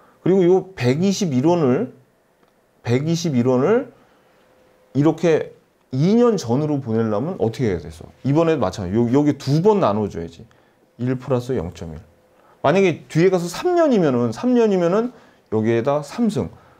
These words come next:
삼 년 후로 보내려면 여기다가 삼 승. 이렇게 해주면 됩니다. 아시죠? 그냥 아주 단순한 거예요. 근데 다시 한번 말씀드리지만 우리는 오늘 이거를 좀 얘기하고 싶어요. 제가 말씀드리고 싶은 거는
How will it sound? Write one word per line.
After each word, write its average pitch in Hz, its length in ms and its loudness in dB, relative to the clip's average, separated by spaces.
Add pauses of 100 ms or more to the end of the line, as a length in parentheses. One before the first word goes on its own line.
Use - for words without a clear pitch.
(140)
삼 - 260 -4
년 240 180 2
후로 214 240 0
보내려면 120 460 -2
여기다가 95 360 -6
삼 214 240 -8
승. - 140 -10 (160)
이렇게 110 340 -4
해주면 127 300 -10
됩니다. - 340 -16 (400)
아시죠? 143 240 -2
그냥 151 160 0
아주 139 220 -4
단순한 139 460 -2
거예요. 104 360 -2
근데 190 340 0 (400)
다시 170 220 -2
한번 180 240 0
말씀드리지만 139 840 -2 (340)
우리는 175 560 2 (120)
오늘 127 600 -2 (540)
이거를 170 380 2
좀 165 180 -4
얘기하고 110 380 -2
싶어요. 95 260 -14
제가 123 420 0
말씀드리고 123 580 -6
싶은 113 260 -8
거는 110 400 -4